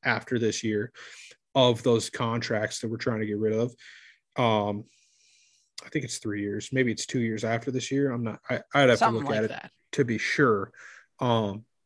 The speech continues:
Speaker 1: but having Boldy and a guy like Rossi that can come up eventually, and we've got, we've seen Calen Addison be able to come up, and, um, and, and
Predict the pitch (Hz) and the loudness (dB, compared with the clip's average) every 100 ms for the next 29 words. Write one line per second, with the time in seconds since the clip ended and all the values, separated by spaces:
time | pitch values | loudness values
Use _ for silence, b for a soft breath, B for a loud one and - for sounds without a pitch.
0 | _ _ - 139 131 - _ _ - - | _ _ -6 2 2 2 _ _ -2 2
1 | 151 147 120 135 135 120 110 107 123 120 | 4 4 6 10 10 8 0 -2 -4 0
2 | 117 117 117 117 120 120 - 120 107 107 | 2 2 2 2 4 4 4 0 0 -2
3 | 120 - 117 113 120 110 110 - 113 110 | -6 -6 -4 -4 -6 -8 -8 -4 -4 -4
4 | 113 120 135 120 - - B B - 120 | -4 -2 0 0 -2 -10 B B -2 -2
5 | - 147 139 139 139 127 123 127 120 - | 2 0 4 4 4 4 4 4 2 0
6 | 110 113 113 113 113 - 120 120 117 _ | -4 0 0 0 -4 -2 0 0 -2 _
7 | B B B 120 117 113 110 107 101 107 | B B B -2 0 2 2 2 0 -8
8 | b b _ - - - 127 - 123 | b b _ -16 -14 -6 -6 -2 -4